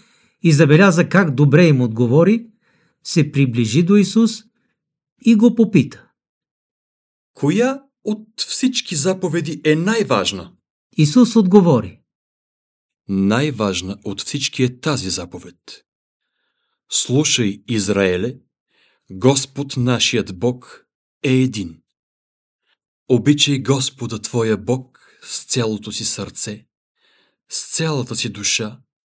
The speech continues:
Speaker 2: с целия си разум и с цялата си сила.“ Втората най-важна заповед е тази: „Обичай ближния си,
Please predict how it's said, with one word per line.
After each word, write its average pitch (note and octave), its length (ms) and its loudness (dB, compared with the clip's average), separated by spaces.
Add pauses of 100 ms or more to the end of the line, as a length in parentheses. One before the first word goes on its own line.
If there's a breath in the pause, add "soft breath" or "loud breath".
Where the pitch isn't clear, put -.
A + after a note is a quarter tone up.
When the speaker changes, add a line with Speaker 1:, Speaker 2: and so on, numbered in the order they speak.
(480)
Speaker 2:
с - 200 -8
целия A#2 300 0
си A2 220 -4
разум G#2+ 460 -8 (360)
и B2+ 120 -6
с - 200 -8
цялата F2+ 400 -10
си - 160 -10
сила.“ - 440 -10 (1700)
Втората G#3+ 640 -2
най-важна G2+ 600 -2
заповед G2 600 -10 (120)
е C3+ 160 -6
тази: - 460 -14 (1400)
„Обичай A#2+ 460 0
ближния G#2+ 600 -4
си, C3+ 440 -12